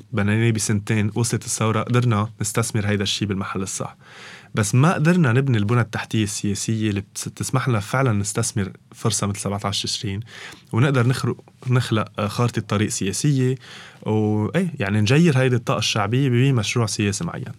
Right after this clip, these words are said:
هيدي ال-، هيدي الغلطة المميتة اللي ما قدرنا صراحة ننجزها قبل، قبل سبعتاش تشرين، واللي اليوم عم، عم تكلفنا كتير غالي، لأنه س-، كتير صعب الواحد يبني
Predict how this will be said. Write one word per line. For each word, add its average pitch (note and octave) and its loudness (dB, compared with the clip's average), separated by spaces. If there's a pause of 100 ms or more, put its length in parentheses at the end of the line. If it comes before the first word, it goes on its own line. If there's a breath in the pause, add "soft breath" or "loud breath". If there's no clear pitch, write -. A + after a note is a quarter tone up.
(140)
هيدي C#3 4
ال-، G2+ -2 (500 loud breath)
هيدي C#3 2
الغلطة A#2 2
المميتة G#2+ 2
اللي G2 0
ما A2 2
قدرنا G#2 0
صراحة G#2 -2
ننجزها G#2+ 2
قبل، G2 -4
قبل A2+ 0
سبعتاش G2+ -4
تشرين، G#2 -6 (520 loud breath)
واللي D3 6
اليوم E3 6
عم، C#3+ 4
عم B2 2
تكلفنا C3+ -2
كتير C3 0
غالي، B2 0 (180)
لأنه A2 0 (140)
س-، - -8
كتير E3+ 4
صعب A#2+ 0
الواحد A2 0
يبني G#2+ 0